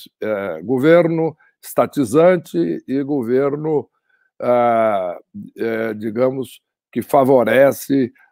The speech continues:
a atividade, eh, das empresas, das pessoas,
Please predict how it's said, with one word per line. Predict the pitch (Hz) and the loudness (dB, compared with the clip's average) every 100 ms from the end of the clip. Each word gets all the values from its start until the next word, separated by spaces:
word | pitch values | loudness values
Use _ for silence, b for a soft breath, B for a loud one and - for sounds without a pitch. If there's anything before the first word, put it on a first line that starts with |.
| _ | _
a | - 123 131 131 - 123 | -2 2 2 2 0 -4
atividade, | - 131 113 98 113 127 123 117 131 - - | -2 -4 -4 -4 0 0 0 -2 -4 -6 -8
eh, | 107 117 104 104 92 | -4 -2 -2 -4 -4
das | 107 123 104 | -2 -2 -2
empresas, | 117 - 135 147 135 123 120 | -6 0 2 4 4 2 0
das | 127 117 | 0 -2
pessoas, | - 110 - 131 143 143 135 - | -4 -10 -4 2 4 4 2 -2